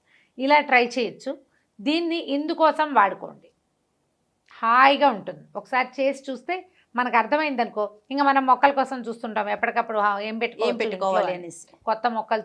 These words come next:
Speaker 1: చూసి పెట్టుకోవటం, ఇట్లా వేలాడే పార్ట్స్ దొరుకుతాయి, ఇట్లా గుమ్మానికి ఎదురుగుండా కనపడుతుంది అనుకో, షాపుల గుమ్మాలకి బాగుంటుంది. ఆ హాయిగా ఉంటుంది, లైవ్లీగా ఉంటుంది. ఎంత సంతోషాన్ని ఇస్తుందో ఆకుపచ్చ రంగు.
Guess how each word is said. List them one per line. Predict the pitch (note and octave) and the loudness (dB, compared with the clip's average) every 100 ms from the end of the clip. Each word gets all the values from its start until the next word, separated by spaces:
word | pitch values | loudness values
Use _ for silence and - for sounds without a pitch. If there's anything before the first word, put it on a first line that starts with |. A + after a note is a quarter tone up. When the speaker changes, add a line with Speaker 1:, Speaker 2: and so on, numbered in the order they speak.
| G#3+ | -8
Speaker 1:
చూసి | G3 | -14
పెట్టుకోవటం, | F#3 E3+ - F3+ E3+ _ _ - | -14 -10 -10 -10 -12 _ _ -16
ఇట్లా | F#3 G3+ | -6 0
వేలాడే | G3 G#3 A3+ A3+ G#3 | 2 2 2 2 0
పార్ట్స్ | G3+ F#3 F3+ G3 | 0 0 -2 -10
దొరుకుతాయి, | F#3 E3 F3+ E3+ | -12 -12 -20 -16
ఇట్లా | F#3+ | -14
గుమ్మానికి | F3 G3 G#3+ G#3 F3+ | -12 -10 -8 -8 -10
ఎదురుగుండా | E3+ F#3+ G3+ G#3 | -12 -14 -12 -10
కనపడుతుంది | G3+ F3 F3 E3 F3 D#3+ | -8 -8 -10 -10 -14 -18
అనుకో, | D#3+ D#3 - _ _ _ | -20 _ -20 _ _ _
షాపుల | - F3+ F3 F#3+ | -2 -2 -2 -8
గుమ్మాలకి | G3 G3 G3+ G#3 C#4 | -8 -8 -8 -8 -4
బాగుంటుంది. | F3 D#3+ D#3 - - _ _ _ - | -4 -4 -10 -20 -20 _ _ _ -2
ఆ | G#3 | -2
హాయిగా | G3+ G3+ A3 B3+ B3 | 2 2 2 2 -2
ఉంటుంది, | F#3+ F3+ F3+ | -6 -8 -14
లైవ్లీగా | F3+ F3+ F#3+ G3+ F#3+ G3 F#3+ | -8 -8 -6 -10 -10 -10 -10
ఉంటుంది. | F3+ D3+ D3+ D#3+ | -12 -16 -20 -18
ఎంత | D#3+ D#3 F3 | -18 -16 -14
సంతోషాన్ని | F3+ F3 B3 A#3+ A#3 G#3+ | -12 -10 -10 -6 -4 -6
ఇస్తుందో | F#3+ - F#3+ F#3 | -12 -16 -10 -8
ఆకుపచ్చ | - E3 - E3+ - E3+ | -6 -10 -12 -16 -14 -16
రంగు. | C#3 _ | -18 _